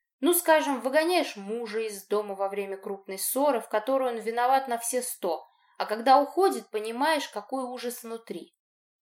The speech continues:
И именно сейчас я испытываю его в полной мере. Одно дело повторять себе, что это конец –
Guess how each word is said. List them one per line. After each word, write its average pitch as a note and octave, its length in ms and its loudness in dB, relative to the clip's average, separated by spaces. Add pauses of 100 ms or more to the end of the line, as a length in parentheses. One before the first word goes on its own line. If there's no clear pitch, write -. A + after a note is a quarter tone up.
И A#3 100 2
именно C4 280 2
сейчас C#4 520 -2
я A3 160 0
испытываю G#3 600 -4
его G3+ 220 -4
в - 160 -12
полной G#3 380 -4
мере. F3+ 440 -12 (800)
Одно G#3+ 240 2
дело D#4+ 300 4
повторять D#4 580 2
себе, A#3 260 -2
что - 180 -4
это A#3 160 -4
конец – A#3 640 -2